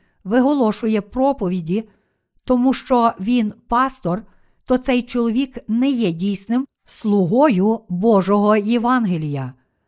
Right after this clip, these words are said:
Ми завжди вдячні, тому що їмо дану Богом їжу життя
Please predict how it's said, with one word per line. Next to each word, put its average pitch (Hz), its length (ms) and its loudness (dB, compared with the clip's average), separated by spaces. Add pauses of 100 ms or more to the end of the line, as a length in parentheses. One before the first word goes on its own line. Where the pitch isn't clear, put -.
(120)
Ми 214 200 2
завжди 202 500 0
вдячні, 185 680 -4 (280)
тому 226 220 0
що 247 200 -2
їмо 226 560 2
дану 214 440 -2
Богом 220 400 0
їжу 208 340 -4
життя 202 560 -8